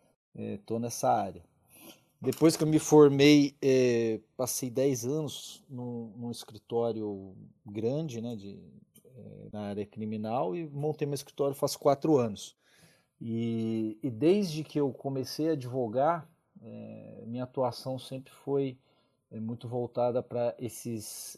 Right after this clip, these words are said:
é, essas grandes operações da Polícia Federal,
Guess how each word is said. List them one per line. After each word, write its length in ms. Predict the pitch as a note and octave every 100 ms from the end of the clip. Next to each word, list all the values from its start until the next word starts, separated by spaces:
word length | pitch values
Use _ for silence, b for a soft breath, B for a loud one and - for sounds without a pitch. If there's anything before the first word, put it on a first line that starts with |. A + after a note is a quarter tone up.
| _
é, 680 | A#2 A2+ A2 A2 A2 G#2+ G2+
essas 220 | G#2+ D#3+ C#3
grandes 240 | F#3 F3+
operações 560 | F3 F3 C#3+ - D#3 C3+
da 80 |
Polícia 340 | C3 B2+ A2+ A2
Federal, 640 | - A2 A2 A2 B2 C3+